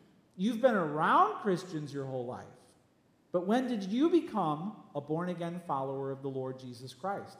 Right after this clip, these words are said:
That's the question. Do you have a story? You must believe that Jesus is Lord. God doesn't have any grandchildren.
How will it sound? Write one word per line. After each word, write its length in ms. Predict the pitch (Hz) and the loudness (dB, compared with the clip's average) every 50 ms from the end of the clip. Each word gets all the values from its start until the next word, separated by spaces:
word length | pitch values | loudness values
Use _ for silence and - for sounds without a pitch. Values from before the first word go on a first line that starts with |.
| - - - | -16 -8 -6
That's 240 | 147 165 185 - - | -6 -4 -6 -6 -10
the 80 | 151 | -8
question. 400 | - - 180 208 202 - - 117 - - - | -6 -4 -4 -4 -4 -8 -12 -14 -16 -10 -4
Do 40 | 160 | 0
you 120 | 170 202 220 | 2 4 4
have 180 | 220 208 208 | 4 4 2
a 40 | 220 | 2
story? 480 | 214 - - 190 185 196 214 240 254 247 - - - - - - - - - _ _ | -2 -2 -2 0 2 2 2 0 -2 -4 -10 -14 -18 -20 -20 -20 -20 -20 -20 _ _
You 240 | - 202 269 320 339 | 0 2 4 4 6
must 260 | 330 262 233 - - | 6 6 6 4 2
believe 380 | - 202 185 190 185 180 160 165 | 0 2 2 2 2 2 2 0
that 120 | 180 170 | -2 -2
Jesus 440 | - 165 165 160 139 147 160 160 - | -2 -4 -4 -4 -2 -2 -4 -6 -4
is 240 | - 147 147 - 143 | -4 -4 -4 -4 -2
Lord. 340 | 143 165 190 185 143 113 - - - - - - - | 0 2 2 2 0 -2 -4 -10 -14 -18 -10 0 4
God 240 | 202 240 320 320 | 6 6 6 6
doesn't 240 | 359 320 302 302 285 | 6 4 4 4 2
have 240 | 240 247 254 277 285 | 2 2 2 2 2
any 160 | 277 240 208 | 0 0 -2
grandchildren. 840 | 165 156 175 180 190 214 240 220 - - 139 127 120 127 131 139 | -2 0 0 0 0 0 -2 -4 -4 -6 -6 -6 -6 -8 -10 -10